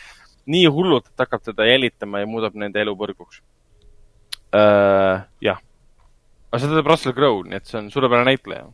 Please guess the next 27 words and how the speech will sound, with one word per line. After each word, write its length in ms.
Et 200
Russell 260
Crowe 260
seoses 460
praegu 320
näiteks 380
hiljuti 260
sai 100
kakskümmend 380
aastat 300
täis, 400
äh, 280
Russell 320
Crowe 320
siis 400
Gladiatorist. 880
Gladiator 500
ise 160
on 100
praegu 160
Netflixis 460
olemas, 340
kes 160
pole 220
filmi 240
näinud, 320
kind-, 260